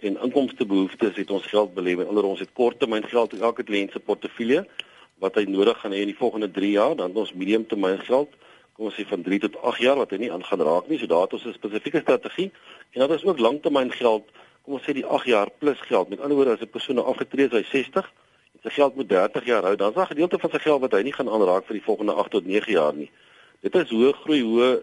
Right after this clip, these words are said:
risiko kapitaal. En van die begin af het ons mos die plan so gedoen dat daai geld langtermyn moet bly. So daai geld,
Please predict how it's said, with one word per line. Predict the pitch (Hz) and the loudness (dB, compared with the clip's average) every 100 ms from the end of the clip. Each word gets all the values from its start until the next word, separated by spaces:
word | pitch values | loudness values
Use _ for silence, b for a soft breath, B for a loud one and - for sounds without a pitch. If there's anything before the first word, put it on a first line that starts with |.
| - | -4
risiko | 101 107 127 127 | -2 -2 -2 -4
kapitaal. | 120 120 - 107 123 127 196 - B B B B | 0 0 0 -2 2 2 0 -6 B B B B
En | 143 156 147 | 0 2 2
van | - | 0
die | 190 | 0
begin | 175 170 185 | 0 -2 0
af | 165 | 0
het | 135 | 2
ons | 156 | 0
mos | - 131 | -2 -6
die | 135 | -4
plan | - 147 | 0 0
so | 139 170 | 0 0
gedoen | 143 104 139 | 0 2 4
dat | 123 | 4
daai | 92 131 | 4 2
geld | - 151 101 | 0 0 2
langtermyn | 110 - 131 113 110 | 0 0 -2 0 0
moet | 95 | 0
bly. | 98 92 | 0 2
So | - | 2
daai | 120 131 | 2 2
geld, | 202 208 131 | 2 0 0